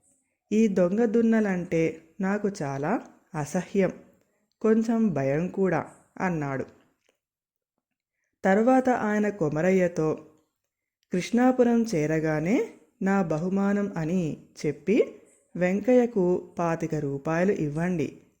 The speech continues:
అన్నాడు. తన ఎత్తు పారకపోగా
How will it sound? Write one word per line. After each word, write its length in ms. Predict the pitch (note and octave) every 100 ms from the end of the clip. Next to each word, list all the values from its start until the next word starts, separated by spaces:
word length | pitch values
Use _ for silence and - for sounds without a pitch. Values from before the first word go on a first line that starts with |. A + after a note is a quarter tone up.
| -
అన్నాడు. 480 | F#3+ E3 D3 C#3 - - _ _ _ _ _ _ _ A3+
తన 100 | A#3 G#3+
ఎత్తు 580 | D3+ D3 - A#3 E3+ - - -
పారకపోగా 1080 | C#3+ C#3 A3 A#3+ A#3+ G#3 F#3+ F3+ E3+ -